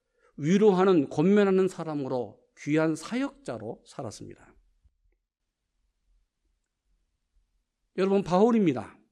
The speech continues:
구 장 삼 절, 육 절을 함께 보기를 원합니다. 이렇게 말씀합니다. "사울이 길을 가다가 다메섹에 가까이 이르더니 호련히 하늘로부터 빛이 그를 둘러 비추는지라.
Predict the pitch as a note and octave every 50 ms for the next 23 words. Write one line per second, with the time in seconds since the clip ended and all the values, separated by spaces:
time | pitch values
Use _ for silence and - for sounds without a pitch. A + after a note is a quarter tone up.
0 | _ _ _ _ _ _ _ _ _ _ _ _ _ _ _ _ _ _ _ _
1 | _ _ _ - F3+ E3 F#3+ F#3 F3 E3 C#3+ C3 - - - - - - G#3 G#3
2 | G#3 G3+ G3 G3 F#3+ F3 D3 D3+ E3 - - G3 F#3 F3 D#3+ D#3 E3+ E3 - D#3+
3 | D3+ C3+ C#3 C#3+ C#3 C#3 C3 C#3 B2 B2 B2 A#2 A2+ G#2+ G#2 G2 G#2 G2 G#2 C#3
4 | D#3 G3+ - G#3+ G3+ F#3+ F3+ G#3+ G3+ F#3 E3 D3 C#3 B2+ A#2+ A2 F#2+ - - _
5 | - - - - - - - A3+ A3 A#3 A#3+ C4+ B3+ F3+ G#3 G#3+ A#3 G#3+ E3+ F3
6 | F3 E3 E3+ F#3+ F#3+ F3 - D3 D#3+ F#3 F#3 - F#3+ F#3+ F#3 F#3 E3 D#3 - -
7 | F3 F3 E3 D3 D#3 D3 C#3+ C3+ E3 G3 D#3+ - - - - - - - - -
8 | B3 B3+ B3+ C4 C4 B3+ B3+ G3+ - A#3+ B3 B3+ B3 A#3+ A3+ G#3 G3+ G#3 A3 G#3
9 | G#3 F#3 F3 - - G#3 E3 F3 E3+ F#3 F3+ - D3+ D3+ D3 C#3+ D#3 D#3+ D#3 D#3
10 | C#3+ - - D#3 D3+ D3+ C#3 A#2+ G#2+ A2 A#2+ A2 G2